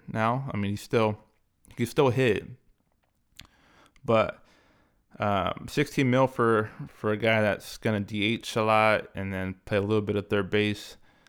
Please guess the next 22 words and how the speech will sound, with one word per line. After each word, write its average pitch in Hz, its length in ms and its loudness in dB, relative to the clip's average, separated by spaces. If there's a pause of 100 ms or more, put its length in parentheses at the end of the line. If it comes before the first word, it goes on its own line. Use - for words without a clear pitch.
(120)
little 165 240 4
high. 127 380 6 (500)
He 120 140 -2
is 127 100 0
a, 120 120 0
he 120 200 0
is, 135 180 0
like, 127 300 0 (400)
he 117 160 0
is 156 80 2
a 143 60 -2
Dodgers 139 340 6
legend 120 340 2
though. 76 140 0
He's 107 220 -4
another 110 320 -2
guy. 104 260 2
He's 104 100 -2
not 117 140 0
in 117 80 2
the 104 60 0
same, 107 400 0